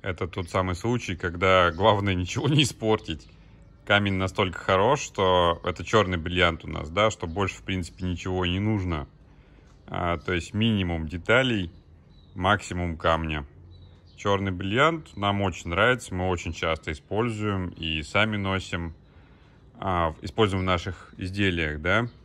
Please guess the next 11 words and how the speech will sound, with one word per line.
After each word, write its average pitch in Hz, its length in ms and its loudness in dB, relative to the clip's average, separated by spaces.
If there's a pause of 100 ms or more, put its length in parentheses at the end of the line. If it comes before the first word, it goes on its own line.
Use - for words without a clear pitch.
(400)
Мы 95 140 -2
считаем, 95 400 2
что - 220 -4
это 85 160 -2
прям 82 340 0
классическая 82 800 -4
классика 87 720 -2
вот 80 240 -8
в 78 80 -12
нашем 80 340 -6
стиле. 90 500 -4